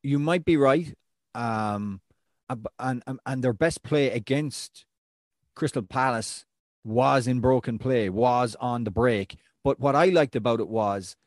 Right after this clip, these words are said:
because people are gonna say, "Well, they were a counteract-, attacking team. Tottenham were a counter-attacking team under Mourinho, and they were a counter-attacking team under, um,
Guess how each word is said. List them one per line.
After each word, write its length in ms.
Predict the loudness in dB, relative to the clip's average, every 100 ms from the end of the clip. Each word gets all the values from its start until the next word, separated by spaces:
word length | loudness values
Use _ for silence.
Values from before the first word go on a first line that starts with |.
| _ _ -6
because 200 | -2 0
people 240 | 0 0
are 60 | 0
gonna 140 | 0
say, 160 | -2 -2
"Well, 200 | 2 2
they 200 | 2 0
were 180 | 2 0
a 40 |
counteract-, 640 | -2 -4 -2 -2 -4 -12 -10
attacking 380 | -4 -4 -4 -4
team. 340 | -2 -2 -6
Tottenham 280 | 0 0 0
were 80 | -4
a 20 |
counter-attacking 800 | -4 -6 -6 -8 -8 -6 -6 -4
team 180 | -4 -2
under 160 | -2
Mourinho, 540 | 0 0 0 -2 -2 -4
and 160 | -4 -2
they 80 | -2
were 100 | -2
a 60 |
counter-attacking 580 | -2 -4 -4 -2 -4 -4
team 240 | -6 -6 -6 _ _ _ _
under, 800 | -2 -2 0 2 2 2 2 -2 -8 _ _ _ _ _ -20 -8
um, 580 | -4 -2 0 -2 -2 -6